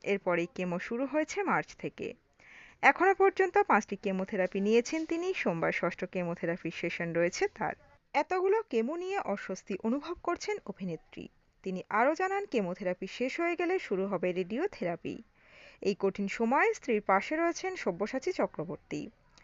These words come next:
উল্লেখ্য, সব্যসাচী চক্রবর্তী নিজের শরীরও সুস্থ নয়।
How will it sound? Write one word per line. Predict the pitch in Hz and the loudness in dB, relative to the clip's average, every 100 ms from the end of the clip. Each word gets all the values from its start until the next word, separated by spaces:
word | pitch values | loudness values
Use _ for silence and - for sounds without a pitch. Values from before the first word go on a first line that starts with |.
| - - - | -20 -14 0
উল্লেখ্য, | 302 311 392 - 453 | 4 4 4 4 2
সব্যসাচী | - 175 202 202 185 | 4 0 0 -4 -4
চক্রবর্তী | 233 240 330 330 349 359 | -4 -2 0 0 0 0
নিজের | 339 226 196 | 2 2 2
শরীরও | - 196 226 330 | 2 0 2 0
সুস্থ | - 208 - 202 | 0 -4 -4 -6
নয়। | 156 151 | -4 -6